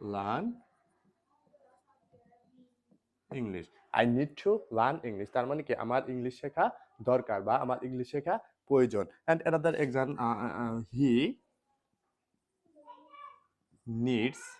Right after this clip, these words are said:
to learn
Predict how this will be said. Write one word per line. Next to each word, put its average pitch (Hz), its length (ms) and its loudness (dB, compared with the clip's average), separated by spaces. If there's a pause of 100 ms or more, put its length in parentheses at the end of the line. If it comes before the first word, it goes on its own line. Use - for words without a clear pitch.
(920)
to 123 400 -2 (1400)
learn 113 500 -2